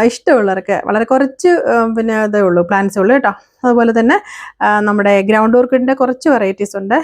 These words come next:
നിങ്ങൾക്ക് അതും, ആ, നമുക്ക്, നിങ്ങൾ സ്വന്തമാക്കാൻ ആഗ്രഹിക്കുന്നവർക്ക് വേണ്ടിയിട്ടാണ് കേട്ടോ. വളരെ കൊ-, എല്ലാം വളരെ കുറച്ച് പ്ലാന്റ്സ് ഒക്കെ കാണത്തുള്ളൂ. ഉം, പ്രത്യേകിച്ച് ചില വെറൈറ്റീസ് ആന്തൂറിയം റെഡൊക്കെ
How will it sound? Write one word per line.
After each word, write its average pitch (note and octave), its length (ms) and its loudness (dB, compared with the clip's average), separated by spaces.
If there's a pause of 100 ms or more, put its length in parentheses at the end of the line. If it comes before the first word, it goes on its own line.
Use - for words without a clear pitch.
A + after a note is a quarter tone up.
(120)
നിങ്ങൾക്ക് G#3 400 -4 (200)
അതും, B3 220 2 (360)
ആ, G3+ 100 0 (160)
നമുക്ക്, G3 320 0
നിങ്ങൾ G3+ 300 -2
സ്വന്തമാക്കാൻ G#3 720 0
ആഗ്രഹിക്കുന്നവർക്ക് G#3+ 840 0
വേണ്ടിയിട്ടാണ് A3+ 480 0
കേട്ടോ. A3 220 -2 (260)
വളരെ G#3+ 220 -2
കൊ-, G#3+ 140 2
എല്ലാം C#4 300 4
വളരെ C4 240 2
കുറച്ച് B3 320 -2
പ്ലാന്റ്സ് G#3+ 340 -2
ഒക്കെ G3+ 140 -6
കാണത്തുള്ളൂ. G#3 520 -2 (400)
ഉം, G3 400 -6
പ്രത്യേകിച്ച് D4+ 560 0 (100)
ചില C4 180 2
വെറൈറ്റീസ് G3+ 560 -4 (260)
ആന്തൂറിയം A#3+ 540 2
റെഡൊക്കെ A3+ 400 -4